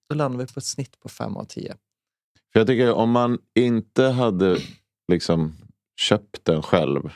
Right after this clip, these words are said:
Speaker 1: Mm.
Speaker 2: om den kostade, alltså, mindre än vad den gör.
Speaker 1: Mm.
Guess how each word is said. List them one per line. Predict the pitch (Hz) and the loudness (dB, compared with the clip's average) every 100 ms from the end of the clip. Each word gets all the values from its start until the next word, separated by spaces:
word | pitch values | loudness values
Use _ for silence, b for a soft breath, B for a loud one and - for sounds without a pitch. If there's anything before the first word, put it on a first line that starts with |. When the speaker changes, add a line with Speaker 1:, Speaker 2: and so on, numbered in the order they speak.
| - | -4
Speaker 1:
Mm. | 123 120 113 120 - | -2 0 0 -2 -2
Speaker 2:
om | 85 | 0
den | 80 80 | 0 0
kostade, | - 80 - 82 76 73 - _ _ _ _ _ _ _ _ _ _ _ | -2 -2 -2 0 2 -2 -4 _ _ _ _ _ _ _ _ _ _ _
alltså, | 82 82 | -6 -2
mindre | 78 82 82 76 71 | -2 -2 -2 -2 -2
än | |
vad | 69 69 | -2 -2
den | 71 | -2
gör. | - - - _ - | -2 -2 -6 _ -8
Speaker 1:
Mm. | 113 110 117 | -6 -4 -4